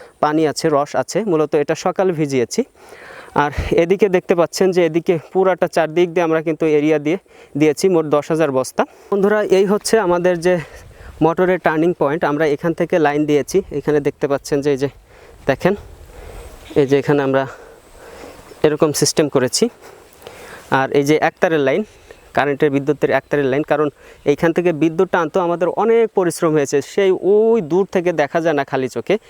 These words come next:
সেখান থেকে আমরা লাইনগুলো টেনে নিয়ে এসেছি, এভাবে আমরা দিয়েছি। আর এখানে আমরা হচ্ছে বোরিং করেছি, আপনাদেরকে দেখাই। তো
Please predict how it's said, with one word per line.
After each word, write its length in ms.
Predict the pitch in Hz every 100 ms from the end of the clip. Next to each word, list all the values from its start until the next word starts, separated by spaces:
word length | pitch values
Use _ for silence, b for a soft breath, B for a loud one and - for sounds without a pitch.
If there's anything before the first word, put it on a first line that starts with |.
| B B -
সেখান 220 | 170 180
থেকে 140 | 180 180
আমরা 140 | 156 160
লাইনগুলো 320 | 147 147 156 147
টেনে 180 | 160 156
নিয়ে 120 | 156 131
এসেছি, 260 | 131 - 240 -
এভাবে 220 | 160 160 160
আমরা 160 | 147 143 139
দিয়েছি। 300 | 139 127 214 233 B B B -
আর 80 | 139 - 175
এখানে 220 | 175 196 185
আমরা 140 | 180 170
হচ্ছে 200 | - 220 - B B B B 143
বোরিং 200 | 170 180 165
করেছি, 220 | 139 - 147
আপনাদেরকে 380 | 147 139 - 135
দেখাই। 240 | 127 - 220 _ _ - - - B B B B
তো 60 | B